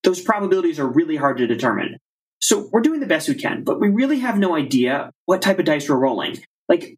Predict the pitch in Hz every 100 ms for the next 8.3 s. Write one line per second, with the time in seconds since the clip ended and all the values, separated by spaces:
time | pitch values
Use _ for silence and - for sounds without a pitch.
0 | _ - 190 190 220 220 208 185 151 147
1 | 131 135 170 185 156 127 147 196 202 170
2 | - 143 147 151 147 147 - 107 143 202
3 | - _ - 202 - _ _ _ 202 185
4 | 151 - - 185 - 240 233 240 254 -
5 | 170 311 302 - _ - 180 160 165 156
6 | 147 185 202 202 190 196 170 175 180 170
7 | 147 - 190 - - - 135 - 147 202
8 | 269 285